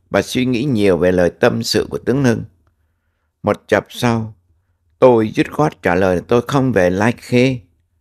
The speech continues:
Buổi cơm thật buồn, vì chúng tôi mất mát, tổn thất lớn lao, mà chính tôi cũng có trách nhiệm là không hiểu tường tận về khả năng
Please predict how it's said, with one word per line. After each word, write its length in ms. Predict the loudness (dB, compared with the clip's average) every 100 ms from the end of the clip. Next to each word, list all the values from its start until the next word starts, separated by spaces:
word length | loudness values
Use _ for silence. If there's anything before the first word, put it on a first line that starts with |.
| _ _ _ _ _ _ _ _ _
Buổi 300 | 2 2 2 0
cơm 300 | 4 4 4 -4
thật 200 | -6 -2
buồn, 320 | 2 2 0 -10 _ _ _
vì 180 | 0 0 0
chúng 200 | -4 0
tôi 240 | 0 0
mất 400 | 0 -2 -2 -4
mát, 260 | -6 -4 -4 -8 _ -4
tổn 360 | -2 -2 -6
thất 160 | -8 -8 -2
lớn 240 | 0 0
lao, 340 | 0 0 -2 -8 _ _ _ _ _ -6
mà 120 | -4
chính 340 | -2 -2 -2 2
tôi 160 | 2
cũng 200 | 2 -4
có 100 | -4
trách 300 | -2 -2 -4
nhiệm 300 | -2 -2 -2
là 180 | -6 -6
không 240 | -4 -2 -2
hiểu 240 | -2 -2 0
tường 340 | 2 4 2 -2
tận 320 | -4 -4 -4
về 200 | 0 0
khả 240 | -2 -8
năng 280 | -4 -4 -4